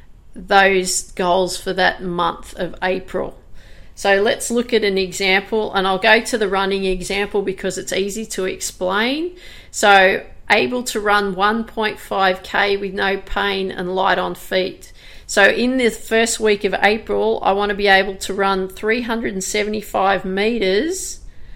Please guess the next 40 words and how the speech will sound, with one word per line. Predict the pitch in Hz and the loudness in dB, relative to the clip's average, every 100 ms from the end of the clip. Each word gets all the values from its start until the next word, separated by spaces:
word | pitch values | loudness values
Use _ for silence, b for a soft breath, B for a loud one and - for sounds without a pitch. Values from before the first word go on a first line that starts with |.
| b b b - | b b b -6
with | 190 | -4
no | 202 208 196 | 2 4 4
pain | - 196 190 | 2 2 2
and | 190 | 0
light | 180 185 180 | 2 4 2
on | 180 | 0
feet. | - 202 202 - - | -2 -2 -2 -6 -10
And | 196 | -4
you're | 185 | -2
like, | 190 202 | -2 0
"Yeah, | 202 | 0
Tiff, | 196 214 - | -2 -8 -4
that | 214 - | -6 -4
sounds | 202 185 - | -6 -6 -4
simple," | 240 240 - 202 185 - - - | -4 -4 -6 -8 -10 -16 -18 -4
right? | 208 - - - - - | -2 -2 -4 -16 -18 -6
And | 202 | -2
it, | 214 208 - | -2 -4 -2
it, | 208 208 220 202 | 2 2 0 0
and | 202 | 0
it | 214 | 2
is | 285 - | 0 0
simple | 220 202 208 226 403 - - - | -2 -2 0 0 0 -4 -14 -8
when | 208 202 | -6 -2
you | 202 | -4
don't, | 196 | -4
have | 185 202 196 | -4 -4 -4
not | 202 208 | -2 -2
had | 202 196 196 | 2 2 2
an | 185 | -2
injury | 190 190 208 285 294 B B B | -4 -2 0 -2 -4 B B B
and | - 196 190 | 0 2 2
when | 190 | -2
you've | 190 | -2
been | 190 185 | -4 -4
training | 202 202 196 | -2 -2 -2
for | 190 | -8
quite | - - - | -6 -4 -4
some | 190 175 | -6 -6
time. | - - - | -8 -8 -10